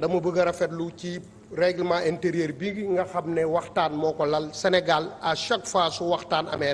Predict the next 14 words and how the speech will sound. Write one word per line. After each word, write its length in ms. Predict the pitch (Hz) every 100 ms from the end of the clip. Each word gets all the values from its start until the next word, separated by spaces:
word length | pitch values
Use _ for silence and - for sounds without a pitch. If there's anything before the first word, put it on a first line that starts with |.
| 143
rek, 60 | - - - -
ñu 80 | 170
am 160 | 143
ndam. 160 | 139 120 - - - - - - - - -
Donc 280 | 156 170 175
loolu 340 | 175 170 170
na 100 | 170
continuer, 680 | 170 185 175 170 170 170 202 - - - - -
te 340 | 170 175 175 175
di 120 | 180
ñaanal 380 | 196 202 196 180
ñi 120 | 220
fi 100 | 240
nekk, 260 | 196 175